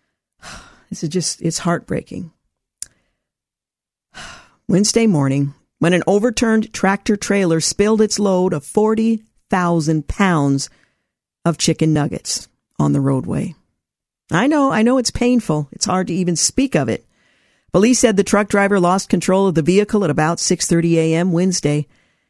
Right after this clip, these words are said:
and the vehicle overturned in the southbound lanes of Route three oh nine near West Rock Hill Township in Bucks County.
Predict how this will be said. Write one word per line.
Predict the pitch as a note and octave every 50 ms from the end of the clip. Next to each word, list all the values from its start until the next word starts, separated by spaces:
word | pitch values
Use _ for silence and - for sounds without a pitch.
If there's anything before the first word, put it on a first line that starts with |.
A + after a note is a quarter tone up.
| _ _ -
and | -
the | - A#2+
vehicle | D#3+ F3 F#3 - F#3+ -
overturned | - F3+ F#3+ F#3+ A#3 A3 - - A3 G#3 G3+ G#3 G#3 G3+
in | G3
the | F#3+ F#3+
southbound | - - F3 F3 F#3+ - - F#3+ F#3+ F#3+ F#3+ F#3
lanes | F#3+ G3 G3+ F#3+ E3 E3+ F3 D#3
of | E3 D3
Route | D3+ D3+ D#3 E3 D#3+ - - - -
three | - D3 E3 E3+
oh | E3+ F3+
nine | F#3 F3+ D#3+ C#3+ C#3+ D3+ D#3 D3
near | C#3+ D3+ D#3 D3
West | D3 C3 C#3 D#3 - - - -
Rock | - D3 D3+ E3 -
Hill | - - D3+ C3+ C#3 C#3+
Township | - - C#3+ D3 D3 C#3+ C#3 - C#3+ C#3 - - - - _ _ _ _ _ _ _ _ -
in | E3 D#3+
Bucks | C#3 C#3+ C3 C3 - -
County. | - D#3+ D3 C3+ C3+ - - -